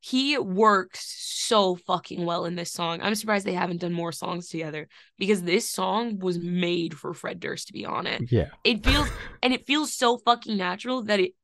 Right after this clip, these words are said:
Speaker 1: I, if you told me that they wrote this song together, I'd be like, "Oh yeah, that makes sense."
Speaker 2: <laughs>
Speaker 1: Because there's always a little disconnect. You can always, there's always a little sneaking suspicion, like, "Oh, you asked them after the song was made to come on the song."
Speaker 2: Mm-hmm.
Speaker 1: This one,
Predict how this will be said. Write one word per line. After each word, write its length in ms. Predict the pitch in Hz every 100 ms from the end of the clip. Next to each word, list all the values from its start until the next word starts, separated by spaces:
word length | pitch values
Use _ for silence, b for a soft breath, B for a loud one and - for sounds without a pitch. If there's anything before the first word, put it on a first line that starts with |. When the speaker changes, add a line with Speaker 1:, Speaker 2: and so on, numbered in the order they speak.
| -
Speaker 1:
I, 80 | -
if 200 | 233 202
you 220 | 190 226
told 300 | 247 214 214
me 160 | 247 254
that 180 | 214 208
they 180 | 196 190
wrote 280 | 185 185
this 180 | 185 190
song 220 | 190 185
together, 420 | 190 180 170 214 214
I'd 80 |
be 80 | 202
like, 80 | 214
"Oh 80 | 208
yeah, 140 | 175
that 100 | -
makes 160 | - -
sense." 240 | - 208
Speaker 2:
<laughs> 580 | - - - - - -
Speaker 1:
Because 320 | 214 302 220 - _ _ _ _
there's 320 | - 311 349 -
always 300 | 349 453 453
a 40 |
little 260 | 415 415 415
disconnect. 580 | 196 277 - 208 170 240
You 80 |
can 100 | 240
always, 160 | 311 320
there's 160 | 302 311
always 220 | 381 349
a 20 |
little 140 | 320
sneaking 420 | 262 247 254 247 233
suspicion, 480 | 214 214 208 208
like, 140 | 196 185
"Oh, 120 | 175
you 140 | 185 190
asked 280 | 180 175 -
them 120 | 180
after 300 | 175 170 170
the 80 | 165
song 260 | - 170 170
was 160 | 180
made 220 | - -
to 60 | 180
come 180 | - 170
on 160 | 165
the 80 | 175
song." 260 | - 165 190 B B
Speaker 2:
Mm-hmm. 140 | 90 95
Speaker 1:
This 260 | 330 -
one, 100 | 392